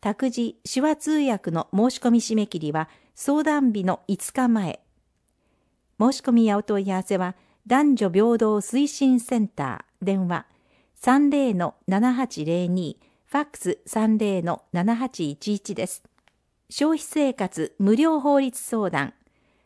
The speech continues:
十二月二日水曜、十六日水曜の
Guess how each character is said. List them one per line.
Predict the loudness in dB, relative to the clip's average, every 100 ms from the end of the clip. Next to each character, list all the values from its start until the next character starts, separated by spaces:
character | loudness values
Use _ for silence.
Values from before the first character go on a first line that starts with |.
| -10
十 | -2 0
二 | 2 2
月 | 0 -2 -8
二 | -8 -4
日 | -4
水 | -2 -2 0 0
曜、 | 0 -2 -8 _ _ -12
十 | -2 0 2
六 | 0 0
日 | 0 0 -2 -6 -6
水 | -10 -4 -2 0
曜 | 0 0 -6 -10
の | -6 -6